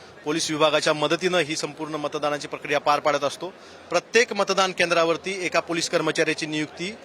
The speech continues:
केलेली आहे, त्यामुळे मतदान पथकं जी केंद्रावरती जातात, प्रत्येक पथकासोबत एक, अ, पोलीस कर्मचारी असतो.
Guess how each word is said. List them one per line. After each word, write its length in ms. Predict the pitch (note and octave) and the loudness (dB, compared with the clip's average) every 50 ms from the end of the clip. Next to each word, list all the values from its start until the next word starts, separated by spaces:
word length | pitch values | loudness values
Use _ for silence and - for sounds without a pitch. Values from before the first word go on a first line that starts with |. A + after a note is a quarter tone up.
| - - - - - - - | -20 -20 -20 -20 -10 -2 0
केलेली 280 | D#3+ E3+ G#3+ G#3+ G3+ | 2 2 4 4 4
आहे, 200 | F3 C3 B2 B2+ | 4 2 0 -4
त्यामुळे 340 | B2+ - D3 D3 D3+ D#3+ D#3+ | -6 -4 -4 -2 -2 -2 -2
मतदान 420 | D#3 D3+ D3 - E3 E3 F3+ F3+ | 0 -2 -2 0 2 2 2 2
पथकं 360 | E3+ - E3 D#3 - E3+ - F#3 | 2 -2 -4 -2 -2 -2 -2 -2
जी 120 | E3+ F#3+ | -4 -2
केंद्रावरती 560 | - F3 E3 E3 F#3 F#3 G3 G3 F#3+ - G3 | -2 0 2 4 4 4 4 4 2 0 0
जातात, 300 | F3+ F3+ E3 - G3 G#3+ - - - - - - - | 2 2 4 4 2 2 0 -2 -12 -20 -20 -8 -4
प्रत्येक 340 | - E3 - - G3+ F#3+ - | -4 -4 -2 0 -2 -2 0
पथकासोबत 640 | - D#3+ D3+ F#3 D#3+ F3+ F3+ E3 F#3+ F3+ F3 F#3 F3+ | 0 -2 0 0 2 2 2 2 2 0 2 2 2
एक, 280 | F#3 F3 - - - E3+ | 0 -2 -2 -6 -6 -2
अ, 380 | E3 D3+ C#3+ C#3 C3+ C3 C3 | 0 2 2 2 2 0 -2
पोलीस 340 | B2+ - C#3+ D#3+ E3+ E3 - | -2 -4 -2 0 0 0 2
कर्मचारी 400 | F3+ F3 F3 F3 F3 F#3 F3+ F#3 | 2 0 0 2 2 2 4 4
असतो. 340 | F#3 E3+ - - G#3 A3 | 2 2 0 0 -2 -2